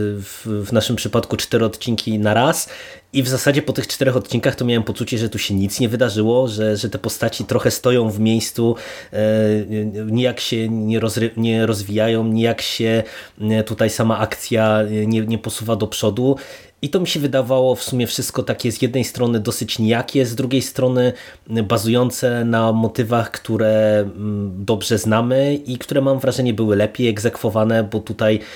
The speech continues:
e, mimo tego, co wspominasz, że na plakatach i w materiałach promocyjnych były nawiązania, e, e, też chociażby do Stranger Things, pewnie ma to związek z tymi właśnie jakimiś mocami, e, które,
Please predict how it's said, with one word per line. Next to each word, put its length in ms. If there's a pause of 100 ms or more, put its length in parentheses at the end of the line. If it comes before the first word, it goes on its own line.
(220)
e, 340
mimo 440
tego, 280
co 120
wspominasz, 560
że 80
na 120
plakatach 640
i 280
w 140 (180)
materiałach 460
promocyjnych 840 (720)
były 220
nawiązania, 640
e, 40 (680)
e, 40
też 240
chociażby 400
do 180 (360)
Stranger 540
Things, 300
pewnie 500 (240)
ma 200
to 120
związek 420
z 60
tymi 180
właśnie 460
jakimiś 360
mocami, 480 (380)
e, 200
które, 480